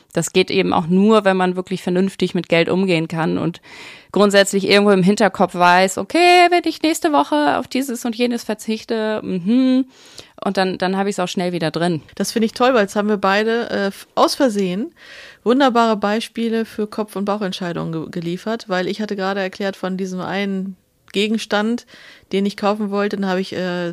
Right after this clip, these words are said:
Speaker 2: Preise verglichen und abgewogen und, äh, überlegt und hin und her gegrübelt und am Ende habe ich nicht gekauft.
Speaker 1: Mhm.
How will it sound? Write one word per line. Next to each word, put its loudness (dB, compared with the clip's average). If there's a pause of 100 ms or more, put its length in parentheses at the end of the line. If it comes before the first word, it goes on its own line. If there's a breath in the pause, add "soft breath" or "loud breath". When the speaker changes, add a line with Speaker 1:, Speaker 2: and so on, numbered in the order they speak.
(140)
Speaker 2:
Preise -2
verglichen -4
und -6
abgewogen -4
und, -8
äh, -4
überlegt -2
und -4
hin -2
und -4
her -4
gegrübelt -4
und -6
am -6
Ende -4
habe -6
ich -10
nicht -4
gekauft. -8
Speaker 1:
Mhm. 4